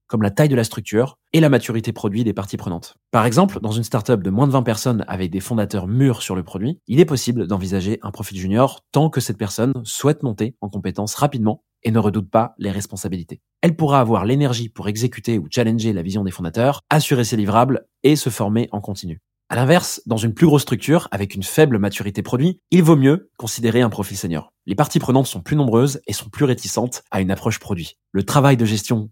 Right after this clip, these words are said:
de ces parties prenantes est beaucoup plus important que dans une jeune startup. Ce sera sans doute plus simple pour une personne expérimentée de les gérer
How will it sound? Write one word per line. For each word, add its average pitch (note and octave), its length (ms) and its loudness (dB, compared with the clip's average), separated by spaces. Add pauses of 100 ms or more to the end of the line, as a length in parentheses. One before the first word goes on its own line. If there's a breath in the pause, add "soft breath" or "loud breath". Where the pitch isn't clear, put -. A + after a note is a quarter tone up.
(120)
de - 60 -14
ces F2 140 -8
parties - 200 -10
prenantes D3 360 0
est F#2+ 80 -6
beaucoup B2+ 300 0
plus A2+ 180 -2
important G#2 340 -4
que - 160 -12
dans F#2+ 140 -2
une F#2 180 -6
jeune G2+ 160 -2
startup. - 420 -10 (320)
Ce - 80 -4
sera - 200 2
sans F3+ 180 4
doute E3+ 160 4
plus C3 80 -2
simple A#2 440 -2
pour G#2+ 120 -4
une G#2 80 -2
personne G#2 300 -2
expérimentée G2 640 -4 (160)
de A#2 140 4
les D3 120 6
gérer A2+ 360 -2